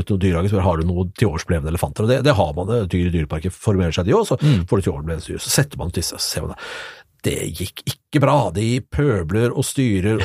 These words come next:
Speaker 1: og slåss, og de dreper neshorn, og de velter bøfler, og de gjør alle disse gale tingene som er sånn forvorpende drittunger fra vår egen art kunne tenke seg å gjøre.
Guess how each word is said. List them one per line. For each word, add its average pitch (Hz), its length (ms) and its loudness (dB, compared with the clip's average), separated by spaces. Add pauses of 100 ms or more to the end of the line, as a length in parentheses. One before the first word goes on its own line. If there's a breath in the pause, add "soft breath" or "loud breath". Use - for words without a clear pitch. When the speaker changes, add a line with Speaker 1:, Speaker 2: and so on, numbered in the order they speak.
Speaker 1:
og 123 80 2
slåss, - 500 -2
og 104 140 -2
de 110 80 2
dreper 98 480 0
neshorn, 101 880 2
og 104 160 2
de 104 100 2
velter 104 380 0
bøfler, 101 580 0
og 113 100 0
de 120 80 2
gjør 101 280 2
alle 104 240 0
disse 104 160 0
gale 107 600 2
tingene 104 260 -2
som 123 100 0
er 110 140 2 (460 loud breath)
sånn 113 160 2 (760)
forvorpende 110 1000 2
drittunger 98 480 0
fra 104 120 2
vår 117 200 2
egen 92 400 0
art 95 280 0
kunne 113 160 0
tenke 113 240 0
seg 117 160 2
å 127 60 6
gjøre. 143 160 2